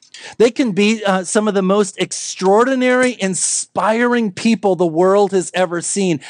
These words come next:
They can do some incredibly, uh, th-, uh, good things, and, and they'll, they're hard charging and they're fast, and they're the ones you wanna get, uh, who are gonna get some stuff done.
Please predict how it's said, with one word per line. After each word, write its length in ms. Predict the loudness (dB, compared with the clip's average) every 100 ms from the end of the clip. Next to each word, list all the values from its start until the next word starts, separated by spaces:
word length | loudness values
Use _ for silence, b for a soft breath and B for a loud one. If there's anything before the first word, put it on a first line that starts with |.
| B
They 120 | 0
can 200 | 2 -2
do 200 | 0 -2
some 240 | 0 -2 -2
incredibly, 1120 | -4 -6 -6 2 2 2 0 2 2 2 -2 B B
uh, 180 | -2 -2
th-, 340 | 0 0 2
uh, 120 | -2
good 520 | -2 0 2 2 0 0
things, 480 | 2 2 -2 0
and, 200 | 0 0
and 380 | -2 -4 -4 -12 -18 -4
they'll, 200 | 0 2
they're 260 | 2 0 0
hard 360 | 2 2 0
charging 500 | -2 0 0 2 0
and 100 | 2
they're 120 | 0 0
fast, 280 | 0 -2 B B
and 120 | 2
they're 100 | 2
the 80 | 2
ones 220 | 2 0
you 80 | 0
wanna 140 | 0 0
get, 220 | -2 0
uh, 200 | -2 0
who 120 | 0
are 80 | 0
gonna 160 | 0 0
get 160 | -2
some 160 | -2 -6
stuff 320 | 0 0 0
done. 400 | 0 -2 -4 -10